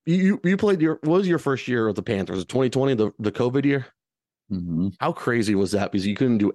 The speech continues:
Speaker 1: anything at all. It was like you were, like, cut off from everything. W-, am I right?
Speaker 2: Yeah. I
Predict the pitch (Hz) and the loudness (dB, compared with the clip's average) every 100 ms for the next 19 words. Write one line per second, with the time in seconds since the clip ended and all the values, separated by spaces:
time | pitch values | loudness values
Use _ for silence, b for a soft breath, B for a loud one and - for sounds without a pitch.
0 | - 120 113 95 104 95 87 92 80 - | -4 -4 -2 0 -2 -4 -4 -4 -6 -6
1 | 98 - _ - 113 110 - 101 - - | -6 -10 _ -4 0 2 2 -2 -2 -4
2 | 107 104 - 95 92 95 92 87 - - | 0 0 -2 -4 -2 -4 -4 -6 -6 -4
3 | 110 104 104 127 - - 131 | -2 -2 -2 -4 -6 -10 -12